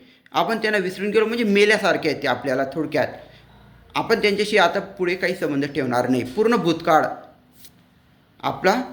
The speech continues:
विसरून जाऊ आपण. आणि ते आपल्याला नवीन नाव देतात, मग आपलं जुनं नाव जे असलं ते बदलून आपल्याला ते नवं नाव देतात. आणि मग कुंभमेळ्याला त्याचे पदवी लागते नागासाधू, नागासाधू. एक विशिष्ट प्रक्रिया असते,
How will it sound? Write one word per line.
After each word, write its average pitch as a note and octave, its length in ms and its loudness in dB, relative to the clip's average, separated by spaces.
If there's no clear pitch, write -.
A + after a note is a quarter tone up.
विसरून E3+ 400 -2
जाऊ D3+ 120 6
आपण. B2+ 320 2
आणि F3+ 180 2
ते A#3+ 60 2
आपल्याला A3+ 300 2
नवीन A#3 280 0
नाव F#3 180 2
देतात, D3+ 300 -2
मग D3 80 2
आपलं D#3+ 200 -2
जुनं E3+ 260 -2
नाव D#3+ 180 0
जे D#3+ 80 -2
असलं D#3+ 260 -2
ते E3 60 -4
बदलून D#3+ 280 0
आपल्याला D3 320 -2
ते F#3+ 60 -2
नवं C#3 280 -2
नाव B2 160 -2
देतात. - 360 -6
आणि D#3+ 200 4
मग E3 140 4
कुंभमेळ्याला E3+ 840 0
त्याचे D#3+ 360 -2
पदवी E3 240 -2
लागते D3 280 -2
नागासाधू, B2 840 -2
नागासाधू. - 760 -4
एक G#3 220 2
विशिष्ट F3 440 0
प्रक्रिया E3 420 0
असते, - 560 -6